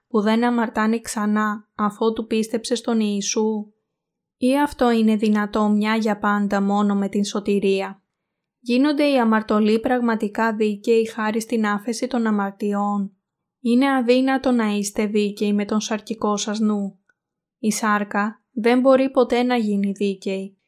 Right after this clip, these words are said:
Η σάρκα, όποτε αισθάνεται πεινασμένη, θέλει πάντα να φάει κάτι. Είναι αδύνατο για την σάρκα να αγιαστεί, επειδή η σάρκα έχει πόθους και επιθυμίες.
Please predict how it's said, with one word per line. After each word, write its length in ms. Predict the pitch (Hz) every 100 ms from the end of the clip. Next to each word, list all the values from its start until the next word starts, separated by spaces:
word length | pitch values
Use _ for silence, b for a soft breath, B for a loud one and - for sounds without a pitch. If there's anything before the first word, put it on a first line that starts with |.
| _
Η 160 | - 214
σάρκα, 720 | - 214 214 214 208 214 - -
όποτε 440 | 220 220 269 269
αισθάνεται 540 | 262 254 233 233 247 262
πεινασμένη, 920 | 262 240 220 208 196 196 196 202 - _ _
θέλει 340 | 262 254 254
πάντα 380 | 254 233 240 262
να 120 | 247
φάει 340 | 247 226 233
κάτι. 580 | 226 226 226 220 196 - _ _ _ -
Είναι 300 | 240 247 262
αδύνατο 480 | 247 254 269 277
για 180 | 269 233
την 160 | 214 214
σάρκα 420 | - 208 208 214
να 120 | 214
αγιαστεί, 680 | 208 214 202 - 196 208 - _ _ _
επειδή 380 | 233 226 233 247
η 140 | 269
σάρκα 400 | 262 254 240 240
έχει 260 | 247 247 262
πόθους 420 | - 233 226 254
και 120 | -
επιθυμίες. 1000 | 240 233 220 214 214 214 208 202 - _